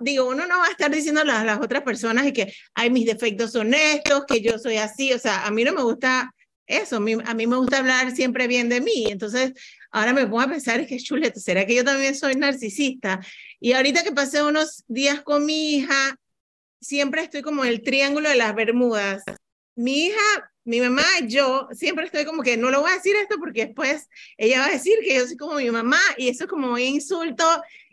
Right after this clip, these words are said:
y es todo como un desastre con ese tema,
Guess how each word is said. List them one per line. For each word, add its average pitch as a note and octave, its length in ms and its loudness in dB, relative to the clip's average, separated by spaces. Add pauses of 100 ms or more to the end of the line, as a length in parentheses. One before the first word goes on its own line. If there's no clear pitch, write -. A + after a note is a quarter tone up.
(100)
y B3 140 2
es - 140 0
todo E4 220 2
como C4 240 0
un C#4 340 2
desastre E4 720 0
con C4 120 0
ese C4 240 0
tema, C#4+ 400 0